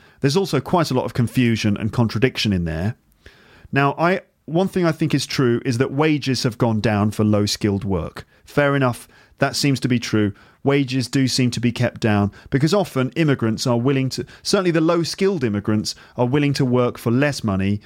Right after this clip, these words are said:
so this affects the labour market. Wages go down for those types of job. I'm sure this makes a lot of people angry. A lot of those unskilled labourers who have to compete with immigrants who are prepared to, to work for less money, uh, those people are gonna get very angry,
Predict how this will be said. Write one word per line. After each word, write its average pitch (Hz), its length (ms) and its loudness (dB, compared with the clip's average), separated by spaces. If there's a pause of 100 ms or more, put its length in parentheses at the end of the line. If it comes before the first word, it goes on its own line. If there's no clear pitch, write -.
(360)
so - 160 0
this 139 220 0
affects - 400 -2
the 127 100 0
labour 120 280 2
market. 98 460 0
Wages 143 460 0
go 117 200 2
down 139 340 2
for 127 140 -2
those 110 260 0
types 98 300 -2
of 104 100 -6
job. 80 320 -4 (320)
I'm 143 80 2
sure 185 300 2
this 175 160 -2
makes 151 240 -2
a 151 60 2
lot 147 280 0
of 151 80 -2
people 143 300 0
angry. 123 420 0 (380)
A 131 40 0
lot 139 120 2
of 151 60 -8
those 143 340 0
unskilled 143 720 0
labourers 120 680 0 (240)
who 139 100 0
have 135 140 0
to 135 100 -4
compete 143 400 0
with 147 220 -2 (100)
immigrants 135 480 0
who 131 120 2
are 120 80 0
prepared 131 380 -2
to, 135 120 0 (220)
to 139 100 0
work 120 220 0
for 131 100 -4
less 117 240 -2
money, 123 320 0 (380)
uh, 123 180 2
those 160 240 -2
people 143 240 -2
are 135 60 0
gonna 131 100 2
get 131 180 0
very 131 220 0
angry, 156 480 0